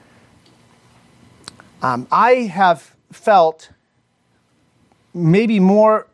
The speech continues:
uh, more often recently, I have felt that, uh, Elmira Baptist Church is, is in a war. I don't know if you've sensed that recently. There seems to be unusual things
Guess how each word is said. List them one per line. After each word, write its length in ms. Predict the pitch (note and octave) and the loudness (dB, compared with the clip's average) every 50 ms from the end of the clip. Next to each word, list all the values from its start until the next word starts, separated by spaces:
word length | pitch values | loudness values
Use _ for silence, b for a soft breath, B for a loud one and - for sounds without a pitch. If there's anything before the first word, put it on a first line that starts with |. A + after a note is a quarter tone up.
| _ _ _ _ _ E3+ F3+ F#3+ - _ | _ _ _ _ _ -10 -10 -10 -6 _
uh, 240 | E3 D3+ C3+ C3+ B2+ - - - - | -2 0 0 -2 -4 -8 -16 -20 -16
more 500 | - F3+ F#3 - A3 G#3+ G#3 G3 A3 A3 | -14 -12 -12 -12 -12 -4 -2 0 0 2
often 380 | G3 G#3+ A#3 A3+ A#3 G3+ F#3 F3+ | 2 2 0 0 -2 -6 -4 -2
recently, 460 | G#3 A#3+ G#3 - A3 F#3+ E3 E3 E3+ | -2 -2 -2 -4 -8 -10 -8 -4 -4
I 80 | E3 D#3+ | -2 0
have 180 | F3 E3+ - | -2 -4 -4
felt 480 | - - G#3 F#3+ E3+ D#3 C#3+ - - - b b b b b b b b b | -2 -2 0 2 2 0 -2 -6 -12 -20 b b b b b b b b b
that, 440 | D#3+ C3+ E3+ E3 D#3 D3+ - - - | -8 -2 -2 -2 -2 -2 -6 -12 -16
uh, 220 | D3+ C#3+ C3+ D3 - _ _ D3+ | -16 -16 -16 -18 -20 _ _ -8
Elmira 420 | D#3 D#3 F3 G3 A3 G#3+ G3+ F3+ | -4 -2 -2 -2 0 -2 -2 -2
Baptist 480 | D3+ F#3+ F#3+ - - F3+ E3+ - - - | -2 -2 -2 -2 -4 -10 -16 -16 -18 -10
Church 280 | - G3+ F#3 - - | -8 -8 -8 -8 -10
is, 220 | E3+ C#3+ - - - _ _ | -14 -14 -14 -18 -20 _ _
is 140 | - D#3 C3+ | -12 -6 -4
in 100 | F3+ F3 | -2 -2
a 40 | D#3 | -2
war. 460 | C#3+ C#3+ D#3 D#3 C#3+ B2 G2 F2 - _ _ _ _ _ _ _ _ _ _ _ _ _ _ _ _ _ _ - - | -4 -2 -2 -2 0 -2 -4 -6 -10 _ _ _ _ _ _ _ _ _ _ _ _ _ _ _ _ _ _ -12 -6
I 60 | F3+ | -2
don't 100 | F#3+ G#3 | 0 0
know 100 | A3 A3 | 0 0
if 100 | G3 - | -2 -2
you've 200 | - G#3 G#3 F3 | -2 -2 -2 -2
sensed 400 | - - - G#3+ G3+ F3+ - - | -4 -6 -4 -2 -2 -2 -4 -4
that 240 | - E3+ D3 C#3 - | -4 -4 -4 -4 -6
recently. 500 | D3+ F#3 E3+ - - F3 B2+ G#2+ A#2 A2+ | -8 -8 -8 -8 -10 -16 -18 -20 -20 -20
There 120 | A2 C3 C3 | -20 -20 -20
seems 320 | - - G#3 F#3 E3 - | -10 -6 -4 -4 -4 -6
to 80 | - C#3+ | -8 -4
be 280 | D3 F3 E3+ D#3 - B B B B B B B B B | 0 0 0 0 -2 B B B B B B B B B
unusual 720 | E3+ E3+ E3+ F3 F#3+ A3 B3 C4 B3+ A3 - A3+ G#3 F#3+ F#3 | -4 0 0 2 2 2 2 2 0 0 -2 -2 -2 -2 -4
things 640 | - - A3 G#3+ G#3 G#3 G#3 G#3+ G3+ - - - | -2 -2 -2 0 0 0 0 -2 -4 -4 -8 -14